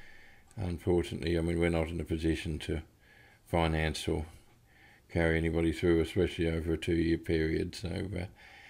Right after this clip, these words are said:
no, it means you will, are going to have to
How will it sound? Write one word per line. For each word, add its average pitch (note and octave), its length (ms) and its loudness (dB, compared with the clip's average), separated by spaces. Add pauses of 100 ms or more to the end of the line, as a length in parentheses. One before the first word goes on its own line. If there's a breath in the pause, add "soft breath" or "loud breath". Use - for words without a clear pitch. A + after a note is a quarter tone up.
(340 loud breath)
no, F2 280 0
it F2+ 140 -4
means F2 380 0
you F2 220 2
will, F2 280 2
are E2 260 -2
going E2+ 300 0
to E2 60 -2
have D#2+ 260 -2
to E2+ 260 -4